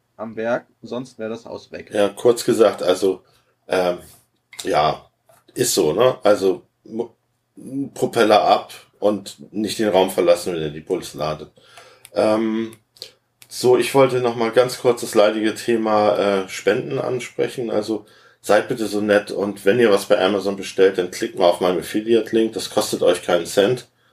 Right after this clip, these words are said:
Speaker 2: und ihr tut dem Podcast damit einen großen Gefallen.
Speaker 1: Das, wenn ihr zu faul seid, das zu tun, dann ladet euch ganz fix für euren Browser ein Add-on runter, was er verlinken wird,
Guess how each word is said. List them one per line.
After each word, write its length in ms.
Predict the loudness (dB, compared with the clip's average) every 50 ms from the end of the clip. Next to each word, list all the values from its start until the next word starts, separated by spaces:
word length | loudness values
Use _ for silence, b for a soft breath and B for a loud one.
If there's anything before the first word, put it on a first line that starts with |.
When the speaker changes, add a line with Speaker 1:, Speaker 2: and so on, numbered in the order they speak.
| b b b b
Speaker 2:
und 520 | 2 2 2 2 0 -4 -8 -10 -12 -12 -8
ihr 300 | -2 0 2 2 2 2
tut 200 | 0 -4 -2 0
dem 120 | 0 0 0
Podcast 460 | 0 -2 -2 0 0 0 0 2 0
damit 260 | -2 -2 -2 -4 -6
einen 80 | -6 -2
großen 300 | 0 0 0 -2 -4 -8
Gefallen. 440 | -10 -10 -12 -12 -10 -8 -6 -6 -4
Speaker 1:
Das, 300 | -6 -6 -8 -10 -16 _ _
wenn 240 | -8 -2 -2 0 0
ihr 180 | 0 0 -2 -2
zu 140 | -4 -8 -12
faul 340 | -4 0 2 4 4 4 4
seid, 200 | 2 0 0 0
das 140 | -4 -10 -10
zu 80 | -12
tun, 240 | -12 -10 -8 -6 -4
dann 100 | -4 0
ladet 280 | 2 4 4 4 2 0
euch 200 | -2 -2 -2 2
ganz 320 | 2 2 2 2 -2 -4
fix 300 | -2 -2 -2 -2 -4 -8
für 100 | -4 -2
euren 240 | 0 0 0 0 0
Browser 440 | 0 2 2 2 2 2 2 2 2
ein 120 | 2 0
Add-on 380 | 2 0 0 2 2 0 0 0
runter, 400 | 0 -2 -2 -2 -2 -4 -4 -4
was 140 | -4 -4 -4
er 160 | -4 -4 -4
verlinken 580 | -4 -6 -6 -4 -2 -2 -2 -4 -4 -8 -6 -2
wird, 320 | 0 0 0 0 -2 -4